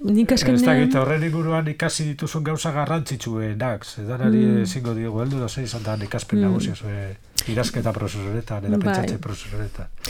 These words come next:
Speaker 1: Nik orain, a, e, a, e, esaten az-, ari zarenaren arira, dau, e, e, historiadore bat ditzen dela Mary Bird,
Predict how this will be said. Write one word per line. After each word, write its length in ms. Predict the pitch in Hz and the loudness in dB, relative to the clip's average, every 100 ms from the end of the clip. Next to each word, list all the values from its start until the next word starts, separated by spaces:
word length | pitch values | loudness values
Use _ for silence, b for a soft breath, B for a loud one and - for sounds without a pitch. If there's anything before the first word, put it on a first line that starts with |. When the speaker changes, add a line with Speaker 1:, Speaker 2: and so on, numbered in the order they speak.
| B | B
Speaker 1:
Nik 200 | 214 - - | -2 -2 -2
orain, 320 | 196 214 233 | 2 4 4
a, 280 | - 156 190 | 4 2 0
e, 340 | - 196 185 | 2 2 2
a, 80 | 185 | 2
e, 520 | 185 180 - 208 190 - | 0 0 0 0 -2 -4
esaten 300 | 151 220 233 | -2 2 2
az-, 140 | 208 - | 2 0
ari 100 | 180 | 0
zarenaren 420 | 214 214 214 208 | 2 4 4 4
arira, 380 | 202 208 180 208 - B B B B | 4 4 2 0 -2 B B B B
dau, 340 | 190 196 202 196 | 2 4 4 2
e, 440 | 185 175 175 185 202 - - | 0 0 -2 -4 -8 -12 -6
e, 60 | 175 185 | -2 0
historiadore 520 | 180 - 226 226 214 | 0 2 4 4 4
bat 180 | 202 220 | 4 4
ditzen 260 | 185 202 214 | 2 2 2
dela 200 | 208 196 | 4 4
Mary 220 | 190 196 | 4 4
Bird, 260 | 214 208 | 4 4